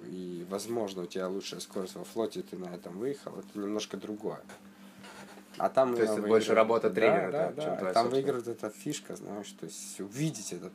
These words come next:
Speaker 1: парус, найти сразу же скорость.
Speaker 2: Мгм.
Speaker 1: Это очень прикольно, это очень круто.
Speaker 2: А вот про вторую составляющую вопроса. А, а младшие дети, которые только начали заниматься, для них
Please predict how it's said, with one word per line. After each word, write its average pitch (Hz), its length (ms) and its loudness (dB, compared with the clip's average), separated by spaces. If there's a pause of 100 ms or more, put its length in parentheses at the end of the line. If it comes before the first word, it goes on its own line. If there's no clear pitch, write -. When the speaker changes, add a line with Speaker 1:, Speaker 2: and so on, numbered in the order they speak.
(120)
Speaker 1:
парус, 110 320 4
найти 107 380 0
сразу 123 360 4
же 90 120 -10
скорость. - 460 -12
Speaker 2:
Мгм. 90 280 -6 (180)
Speaker 1:
Это - 220 -4
очень - 220 -4
прикольно, - 420 -12 (100)
это 98 140 -4
очень - 220 -2
круто. 90 340 -8
Speaker 2:
А 123 60 0
вот 135 200 4 (140)
про 131 240 8
вторую 151 320 6
составляющую 113 640 0
вопроса. 107 400 2
А, 98 420 -2 (360)
а 107 760 0
младшие 113 420 4
дети, 98 260 -2
которые 104 360 2
только 107 240 0
начали 101 320 -2
заниматься, 98 520 -4
для 101 160 -2
них 110 180 -4